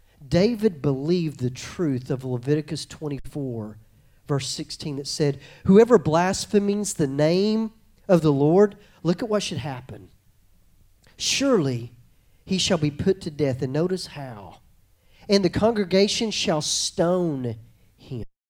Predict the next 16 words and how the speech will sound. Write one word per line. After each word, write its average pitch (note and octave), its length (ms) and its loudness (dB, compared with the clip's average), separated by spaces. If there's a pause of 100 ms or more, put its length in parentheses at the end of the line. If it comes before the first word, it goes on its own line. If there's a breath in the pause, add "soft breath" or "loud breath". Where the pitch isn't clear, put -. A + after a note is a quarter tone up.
(880)
the B2+ 100 -4
sojourner D3 800 2
as C3 160 -4
well D#3 280 4
as C#3+ 120 -2
the C#3 80 0
native. B2+ 600 -4 (500 soft breath)
When F3 160 4
the E3 100 4
blasphemies G3 920 2
the E3 100 2
name, F3+ 600 0 (500)
he E3+ 100 -6
shall D#3+ 320 -2
be C#3 140 -2
put - 540 -6